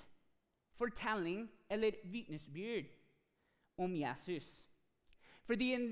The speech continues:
den tiden da Johannes skrevet sitt evangelium,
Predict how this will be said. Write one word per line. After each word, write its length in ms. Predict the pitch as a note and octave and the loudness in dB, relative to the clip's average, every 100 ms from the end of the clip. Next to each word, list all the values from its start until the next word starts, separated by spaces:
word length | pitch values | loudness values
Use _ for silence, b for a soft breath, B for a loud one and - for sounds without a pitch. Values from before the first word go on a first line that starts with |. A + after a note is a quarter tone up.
| A3 | 2
den 220 | D#4+ D4+ | 2 2
tiden 480 | C#4+ C#4 F#3 A3+ D4 - - | 0 0 0 0 0 -2 -4
da 320 | A#3+ B3+ C4 | 4 6 6
Johannes 640 | B3 B3+ C4+ A3 G3+ - - | 6 4 4 4 2 0 -8
skrevet 840 | - - B3+ A3+ E3 A3 - - - b b - | -8 -2 4 6 6 4 2 -12 -14 b b -6
sitt 260 | B3+ B3 | 0 0
evangelium, 720 | B3 A#3+ A#3 A3+ F#3 F#3+ A#3 | 2 2 8 8 10 6 6